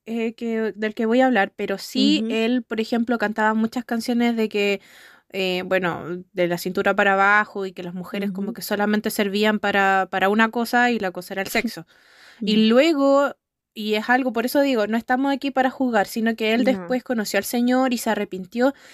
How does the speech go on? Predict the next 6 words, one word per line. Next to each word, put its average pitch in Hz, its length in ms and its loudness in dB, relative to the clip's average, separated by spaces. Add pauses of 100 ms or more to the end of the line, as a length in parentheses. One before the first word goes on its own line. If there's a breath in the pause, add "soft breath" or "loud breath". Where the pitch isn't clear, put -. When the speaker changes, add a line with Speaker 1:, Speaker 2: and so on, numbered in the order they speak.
(120)
Speaker 1:
y 202 180 2
él 254 120 6
en 277 120 4
un 254 140 2
concierto 233 760 0
públicamente, 339 1300 0